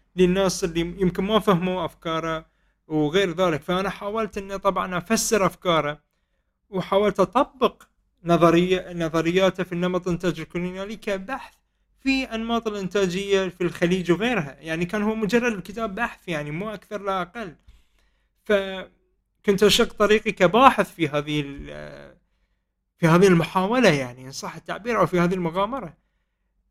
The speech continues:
لكن بعد ذلك اكتشفت أن في فروقات نظرية غريبة من أمرها، بمعنى أن مهدي عامر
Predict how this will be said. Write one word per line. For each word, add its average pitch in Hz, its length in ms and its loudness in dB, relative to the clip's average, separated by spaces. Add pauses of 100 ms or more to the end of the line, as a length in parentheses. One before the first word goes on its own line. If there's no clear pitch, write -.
(220)
لكن 226 300 4
بعد 262 340 2
ذلك 247 360 2
اكتشفت 214 520 -6
أن 190 220 -4
في 269 340 -4
فروقات 226 720 -6
نظرية 214 680 0 (840)
غريبة 254 340 6
من 175 160 4
أمرها، 151 460 -4 (120)
بمعنى 208 600 2 (840)
أن 247 360 0
مهدي 220 340 -6 (120)
عامر 294 380 -2